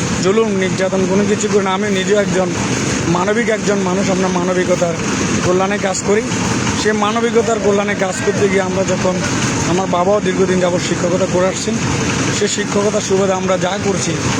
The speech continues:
আসলে আমরা আমাদের জায়গায় ঠিক আছি। কিন্তু মোক্তার হোসেন মজুমদার, তার জায়গা ঠিক নেই। সে যেগুলো করতেছে, দয়া করে ওনাকে, আমি ওনার উদ্দেশ্যে বলছি, বারবার বলছি, উনি যেগুলো করতেছে, সেগুলো কিন্তু ঠিক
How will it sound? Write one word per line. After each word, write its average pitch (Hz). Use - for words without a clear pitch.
আসলে 196
আমরা 196
আমাদের 196
জায়গায় 175
ঠিক 160
আছি। 151
কিন্তু 190
মোক্তার 202
হোসেন 220
মজুমদার, 202
তার 180
জায়গা 180
ঠিক 180
নেই। 170
সে 190
যেগুলো 196
করতেছে, 220
দয়া 180
করে 196
ওনাকে, 202
আমি 175
ওনার 214
উদ্দেশ্যে 208
বলছি, 190
বারবার 185
বলছি, 185
উনি 185
যেগুলো 185
করতেছে, 185
সেগুলো 180
কিন্তু 180
ঠিক 190